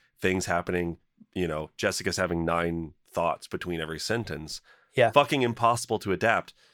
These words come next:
Speaker 1: John Harrison would have just changed the scene. And maybe
Speaker 2: Yeah.
Speaker 1: that's a lesson to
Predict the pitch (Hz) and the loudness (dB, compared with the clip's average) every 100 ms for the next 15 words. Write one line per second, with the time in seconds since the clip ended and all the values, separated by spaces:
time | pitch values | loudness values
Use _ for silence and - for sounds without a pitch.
0 | - - 117 107 131 208 - - 76 104 | -2 4 6 6 6 6 4 0 -2 -8
1 | 120 _ _ _ _ _ _ 107 117 113 | -12 _ _ _ _ _ _ 2 4 6
2 | 110 92 104 90 - 95 87 82 - - | 4 4 2 2 0 0 0 -2 -6 -8
3 | 78 - 87 - - _ _ _ _ _ | -4 0 -2 -4 -16 _ _ _ _ _
4 | _ _ _ - 90 87 85 80 - - | _ _ _ -2 2 4 4 0 -6 -10
5 | - 95 98 98 107 87 92 87 - 87 | -2 0 2 4 2 2 2 2 2 -2
6 | 80 80 _ _ - 92 | -4 -8 _ _ -8 -4